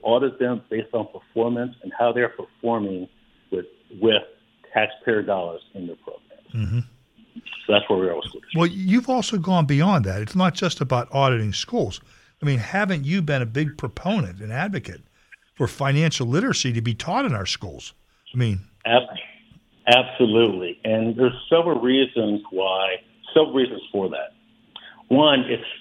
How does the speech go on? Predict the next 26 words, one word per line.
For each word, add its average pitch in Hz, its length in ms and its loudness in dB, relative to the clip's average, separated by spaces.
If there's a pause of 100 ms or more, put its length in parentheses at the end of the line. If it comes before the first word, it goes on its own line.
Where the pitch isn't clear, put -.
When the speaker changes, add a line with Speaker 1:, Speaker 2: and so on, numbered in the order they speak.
Speaker 1:
Sam, 147 220 4
it's, 131 240 -2
it's 120 180 -8
my 139 260 4 (120)
job 95 460 0 (920)
as, 98 340 -2 (240)
not 131 160 6
only 139 220 2
as 113 140 2
a - 220 0
statewide 123 240 4
elected 110 320 0
official, - 480 -4 (800)
but 117 160 6
as 110 300 2 (100)
a 107 320 -2 (340)
person 117 540 4
living 123 480 4 (220)
in 113 80 4
our 107 220 6
community 98 520 -2 (460)
to - 80 -2
prepare 110 680 4 (120)
the 95 60 0
next 95 320 -2
generation, 82 500 -8